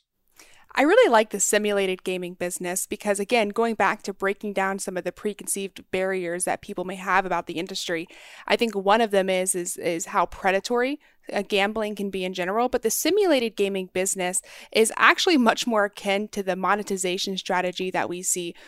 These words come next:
with, uh, games even. And when we talk about exciting I P Os, like I know the Roblox I P O is coming up soon, it's a similar monetization strategy that they take, and they, they target children in particular. Uh, these are people who are making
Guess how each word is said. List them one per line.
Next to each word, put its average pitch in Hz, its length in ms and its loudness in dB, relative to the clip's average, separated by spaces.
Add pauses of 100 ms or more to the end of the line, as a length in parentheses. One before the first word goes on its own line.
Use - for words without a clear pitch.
(140)
with, 190 420 -2
uh, 175 180 2 (100)
games - 500 0
even. 139 340 -4
And 196 220 -2 (280)
when 226 100 4
we 226 40 6
talk 247 220 6
about 233 160 6
exciting 233 500 2
I 202 140 2
P 202 240 2
Os, 185 220 4
like 185 140 -2
I 190 40 0
know 196 100 0
the 185 120 -2
Roblox 190 600 2
I 185 140 0
P 185 220 -4
O 170 100 -2
is 175 140 -4
coming 180 320 -8
up - 180 -6
soon, 185 260 -4 (320)
it's 233 220 4
a 247 80 4
similar 269 480 4
monetization 220 720 0
strategy 190 500 0
that - 200 -2 (120)
they 302 180 2
take, 185 320 -4
and 202 120 -2
they, 220 200 0
they 214 180 0
target - 500 4
children 403 400 6
in 202 100 0
particular. 196 560 2 (280)
Uh, 202 180 8
these 277 160 0
are 285 80 4
people 285 360 -2
who 277 100 2
are 240 120 4
making 208 480 -6